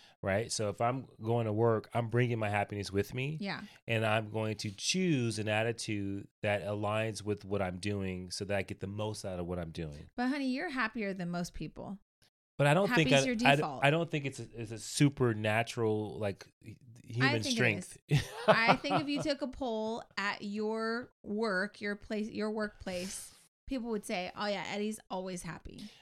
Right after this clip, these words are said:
Speaker 2: And it's a great thing.
Speaker 1: Right.
Speaker 2: But I don't think it's a default for most people.
Speaker 1: Right. Well, maybe the, that's
Speaker 2: Let's
Speaker 1: what we
Speaker 2: see.
Speaker 1: need to help.
Speaker 2: Take
Speaker 1: We
Speaker 2: a
Speaker 1: need to
Speaker 2: poll. I wanna
Speaker 1: replace,
Speaker 2: know.
Speaker 1: you know, software
Speaker 2: And I
Speaker 1: update.
Speaker 2: also wanna know, if you leave a review, tell me who the happiest person is that you know.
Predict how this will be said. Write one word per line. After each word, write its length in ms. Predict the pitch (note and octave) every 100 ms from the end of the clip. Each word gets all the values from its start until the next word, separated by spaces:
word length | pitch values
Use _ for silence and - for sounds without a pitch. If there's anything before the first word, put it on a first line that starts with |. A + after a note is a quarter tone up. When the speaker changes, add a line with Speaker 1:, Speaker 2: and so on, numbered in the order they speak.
| -
Speaker 2:
And 100 | B3
it's 140 | D4+
a 60 | E4+
great 540 | A3 A3+ B3 C4+ B3
thing. 440 | - D4 A3+ F3 C3
Speaker 1:
Right. 300 | A#2+ A2+ - -
Speaker 2:
But 80 | A#3
I 60 | A3
don't 160 | A3+
think 140 | A3+ A3+
it's 120 | A#3
a 40 |
default 520 | G3 G3 F#3+ F3 C3 -
for 100 | F3
most 260 | E3+ E3+
people. 400 | - D#3 - - - -
Speaker 1:
Right. 260 | A2+ G#2 - _ _ _ _ -
Well, 340 | B2 B2+ - _
maybe 240 | B2 A#2+ A#2+
the, 120 | A2+
that's 120 | A2+
Speaker 2:
Let's 200 | A#2+ G#2+
Speaker 1:
what 40 | A#2+
we 60 |
Speaker 2:
see. 40 | -
Speaker 1:
need 80 | G2+
to 100 | G#2+
help. 180 | G2 -
Speaker 2:
Take 140 | A#3+
Speaker 1:
We 60 | A3
Speaker 2:
a 40 |
Speaker 1:
need 60 | A3
to 60 |
Speaker 2:
poll. 220 | B3+ F#3 -
I 120 | G#3
wanna 160 | A3+ A#3+
Speaker 1:
replace, 120 | G#3+
Speaker 2:
know. 220 | F#3+ G3 - - - -
Speaker 1:
you 140 | A#2
know, 180 | G#2 G2
software 320 | - - B3+
Speaker 2:
And 80 | C#4+
I 120 | E4
Speaker 1:
update. 20 | D#4
Speaker 2:
also 360 | E4 F#4 G4+
wanna 280 | E4+ E4 D4
know, 300 | B3+ B3 G#3+
if 160 | G#3+ G#3
you 140 | A#3+
leave 200 | A#3+ B3
a 80 | A#3
review, 480 | A3+ G#3 G3 G3 G#3+
tell 220 | - B3+
me 160 | A#3+ B3+
who 120 | C4
the 120 | A3
happiest 460 | G3+ G#3+ G#3+ G#3+ G#3
person 360 | - G3 - F#3
is 200 | F3+ F3+
that 200 | D#3+ -
you 100 | E3
know. 300 | B2+ -